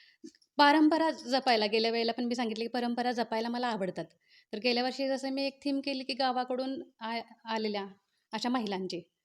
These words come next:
तर ह्या वर्षी असं केलं की एक मंदिर करूया, मंदिरमध्ये बसलेल्या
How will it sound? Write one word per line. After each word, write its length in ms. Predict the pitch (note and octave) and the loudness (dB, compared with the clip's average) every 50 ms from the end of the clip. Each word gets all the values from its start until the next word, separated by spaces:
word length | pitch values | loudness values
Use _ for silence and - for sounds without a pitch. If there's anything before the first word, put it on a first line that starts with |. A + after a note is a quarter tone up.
| _ _ _ _ - | _ _ _ _ -6
तर 80 | A#3+ | -2
ह्या 200 | A#3+ C4 C#4 C#4+ | 0 2 4 4
वर्षी 280 | C#4+ D#4 C#4+ C4 - D#4 | 4 4 2 2 2 2
असं 200 | D4 C#4+ D4 D4 | 2 2 0 -2
केलं 260 | C#4+ - C#4+ C4+ C#4+ | -2 -2 -2 0 0
की 120 | C#4+ C#4+ C#4+ | 0 0 0
एक 180 | C#4+ C#4 C#4+ | -2 -2 -2
मंदिर 400 | C4+ C4 C#4 C4+ C4 B3 C#4+ C#4+ | -2 0 2 2 4 4 4 4
करूया, 320 | C#4+ C#4+ C4 A#3 A3+ B3 C#4 C#4+ - _ _ _ - - _ - - | 4 4 4 4 2 0 -2 -6 -12 _ _ _ -20 -20 _ -6 -2
मंदिरमध्ये 520 | B3+ C4+ C#4 C4+ B3+ D4+ D4+ D4+ D4+ D4+ D4+ | 0 2 2 2 4 4 4 4 6 4 4
बसलेल्या 460 | D4 C#4+ - - B3 B3 B3 C#4+ D#4+ | 2 2 0 0 -2 0 0 0 -2